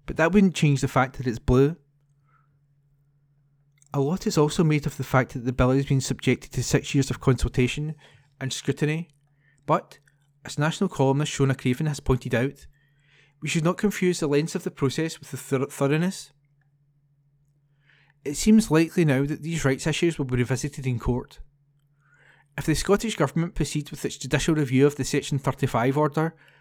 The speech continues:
strictly speaking, the court should confine itself to be a consideration of whether the order was lawfully and reasonably invoked, but I cannot see how it can do that without considering whether the Equality Act is, indeed, adversely impacted.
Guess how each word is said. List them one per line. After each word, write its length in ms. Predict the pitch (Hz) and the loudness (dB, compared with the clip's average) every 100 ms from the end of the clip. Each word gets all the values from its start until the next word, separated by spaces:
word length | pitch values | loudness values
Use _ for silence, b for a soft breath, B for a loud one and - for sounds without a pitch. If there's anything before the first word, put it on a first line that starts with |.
| b | b
strictly 400 | b - - - | b -4 -4 -4
speaking, 420 | 190 - 135 160 156 | -6 -4 -6 -4 -4
the 80 | |
court 300 | 143 - 160 | -4 -4 -4
should 160 | - 180 | -4 -10
confine 420 | - 190 - 131 | -6 -4 -2 -2
itself 320 | 143 - 175 | -2 -4 -4
to 80 | - | -2
be 60 | 139 | -4
a 60 | |
consideration 800 | 127 135 - 139 127 131 170 175 - B B B - | -4 -6 -2 0 0 0 2 0 -2 B B B -6
of 140 | - | 4
whether 240 | 147 147 147 | 6 8 6
the 80 | |
order 340 | 127 131 143 160 | 4 2 2 2
was 160 | 135 | 0
lawfully 420 | 131 139 147 180 175 | 4 4 2 0 0
and 140 | 135 | 0
reasonably 340 | 135 151 135 | -4 0 2
invoked, 460 | 131 120 139 - - - b b b - | 2 2 -2 -2 -14 -20 b b b -6
but 180 | 151 | -2
I 60 | 165 | -2
cannot 320 | - 196 220 | 2 2 2
see 220 | - 165 | -2 -4
how 120 | 160 143 | 0 0
it 140 | 147 | 0
can 280 | - 135 127 _ | -4 -4 -6 _
do 140 | 131 135 | 0 2
that 260 | 165 165 | 2 0
without 240 | 147 151 143 | -2 -2 -2
considering 520 | 135 - 127 147 160 | -2 0 0 -2 0
whether 240 | 147 127 127 | 2 2 -4
the 120 | 156 | -6
Equality 420 | - 131 139 156 | -2 0 0 0
Act 260 | 151 147 _ | -2 -4 _
is, 260 | 147 160 - - b b b - | -2 -2 -4 -14 b b b -4
indeed, 420 | 165 147 139 139 b b b - | -2 0 0 -2 b b b -4
adversely 440 | 131 131 135 - 123 | -2 0 0 2 0
impacted. 680 | 123 143 143 - 156 - | 2 0 0 -4 -10 -12